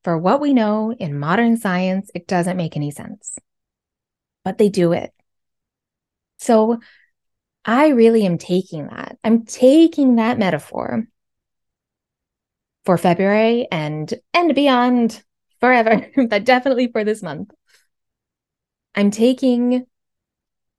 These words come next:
the hummingbird's advice on trusting that if we are feeling the call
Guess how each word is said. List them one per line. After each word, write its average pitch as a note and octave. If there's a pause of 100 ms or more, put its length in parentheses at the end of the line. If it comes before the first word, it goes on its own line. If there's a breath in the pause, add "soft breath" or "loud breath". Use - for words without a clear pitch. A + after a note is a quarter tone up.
(400)
the G#3
hummingbird's F3+
advice F3 (580)
on E3 (1000 soft breath)
trusting - (260)
that F#3
if F3+
we B3+
are A#3+
feeling A#3+ (720)
the F3
call C#4